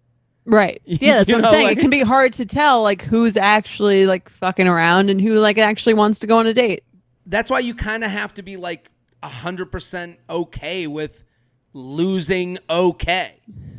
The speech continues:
Speaker 2: Like, you have to
Speaker 1: Right.
Speaker 2: be, y-, you know, like, being like, "Hey, if you can't make a date happen within the first week, then you can't really make me happy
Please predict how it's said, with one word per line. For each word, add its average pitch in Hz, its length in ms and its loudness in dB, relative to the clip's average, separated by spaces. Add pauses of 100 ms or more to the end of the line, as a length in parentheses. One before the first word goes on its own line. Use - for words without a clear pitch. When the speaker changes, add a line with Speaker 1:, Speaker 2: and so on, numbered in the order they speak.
Speaker 2:
Like, 180 220 -6
you 196 100 4
have 202 120 4
to 202 60 6
Speaker 1:
Right. 196 300 4
Speaker 2:
be, 220 60 -18
y-, 220 240 -16
you 214 160 0
know, 196 120 4
like, 170 320 -2
being 202 180 2
like, 196 200 -2
"Hey, 233 380 0 (400)
if 190 160 -6
you 294 80 -6
can't 320 280 0
make 262 180 0
a 214 60 0
date 208 320 0
happen 165 340 0
within 170 240 0
the 185 80 -4
first 190 320 -2
week, 190 300 -2
then 170 160 -4
you 196 100 -4
can't 185 300 -2
really 170 260 -2
make 156 300 -8
me 143 140 -4
happy 131 600 -6